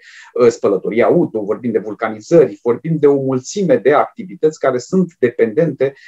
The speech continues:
de acest trafic. Ori suntem într-o perioadă în care se, uh, au apărut aceste întrebări legate de energie,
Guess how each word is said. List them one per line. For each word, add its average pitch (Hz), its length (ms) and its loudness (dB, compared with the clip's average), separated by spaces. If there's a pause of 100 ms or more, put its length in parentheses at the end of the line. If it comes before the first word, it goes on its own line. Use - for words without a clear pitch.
(120)
de - 300 0
acest 113 420 -6
trafic. - 500 -4 (220)
Ori 127 340 0 (720)
suntem 185 580 -4
într-o 151 240 2
perioadă 147 420 2
în 147 80 2
care 139 200 0
se, 127 380 -4 (340)
uh, 123 500 -2 (480)
au 135 240 2
apărut 123 440 -2
aceste 123 580 0 (300)
întrebări 131 680 2
legate 127 480 0
de 110 200 -4
energie, 120 840 0